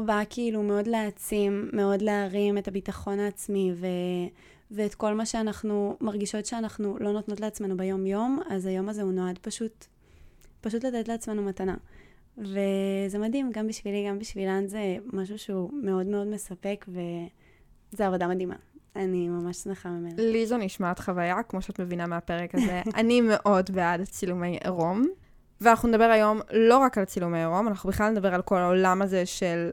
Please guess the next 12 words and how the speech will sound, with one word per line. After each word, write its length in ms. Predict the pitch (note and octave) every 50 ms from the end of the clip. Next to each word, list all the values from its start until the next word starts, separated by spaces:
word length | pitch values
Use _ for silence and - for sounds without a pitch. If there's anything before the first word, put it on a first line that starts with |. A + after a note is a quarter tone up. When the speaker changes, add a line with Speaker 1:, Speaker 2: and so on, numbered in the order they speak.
| - _ -
Speaker 2:
הערך 580 | - A3 - - - A3 A3+ G#3+ G3 G3+ G3 -
של 160 | - - F#3
צילומי 340 | - - - F#3+ F#3 F#3 F#3
עירום, 380 | F3+ E3+ F3 G#3 A#3 A3+ G#3+
בין 120 | G3+ G3+ G3+
אם 100 | G#3+ G#3
הם 100 | F#3 F3+
מקצועיים 540 | F#3+ - - - - F3 F3 G#3 A#3+ A3+ F#3+
או 80 | F3
בין 160 | F3 F3+ F3
אם 120 | F#3 F#3 F#3
הם 260 | F3+ F3 F3 E3+ F3